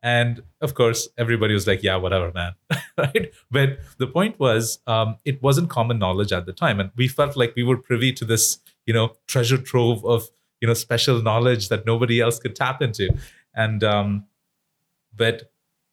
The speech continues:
since this bicentennial celebrations and programs been happening, this kind of information, these tidbits, and all of these historical narratives are coming to the fore. You know, it is, uh, being talked about in the public space, online and offline.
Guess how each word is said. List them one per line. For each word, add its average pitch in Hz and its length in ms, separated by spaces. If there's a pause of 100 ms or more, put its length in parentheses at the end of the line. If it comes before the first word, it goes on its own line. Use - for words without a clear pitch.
(180)
since 202 360
this 143 200
bicentennial 110 960
celebrations 101 640
and 95 120
programs 135 420
been 110 160
happening, 104 580 (600)
this 143 260
kind 151 300
of 135 160
information, 110 720
these 135 240
tidbits, 101 560
and 117 140
all 123 180
of 131 60
these 135 160
historical 117 420
narratives 104 720
are 101 300 (180)
coming 147 300
to 135 80
the 101 120
fore. 87 420 (400)
You 104 100
know, 104 300
it 110 180
is, 104 420 (120)
uh, 101 200
being 110 260
talked - 260
about 104 280
in 104 60
the 95 80
public 101 300
space, - 420
online 107 440
and 107 160
offline. 104 560